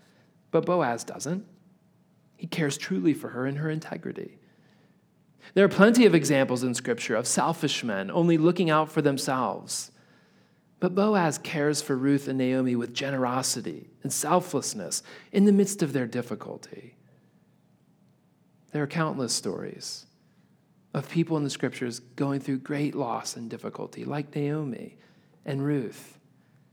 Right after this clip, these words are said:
and how God continues to faithfully provide for them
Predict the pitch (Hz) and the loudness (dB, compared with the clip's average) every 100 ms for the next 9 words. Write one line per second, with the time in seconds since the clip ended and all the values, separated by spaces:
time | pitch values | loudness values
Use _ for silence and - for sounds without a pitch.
0 | _ _ _ 151 147 135 139 139 135 - | _ _ _ -6 -4 -4 -2 0 0 -2
1 | 135 139 135 127 - 117 135 135 139 127 | -4 -2 -2 -4 -6 -6 -2 -2 -2 -4
2 | 120 113 123 101 92 107 110 - 104 82 | -4 -6 -8 -8 -8 -8 -10 -12 -14 -12
3 | 80 | -16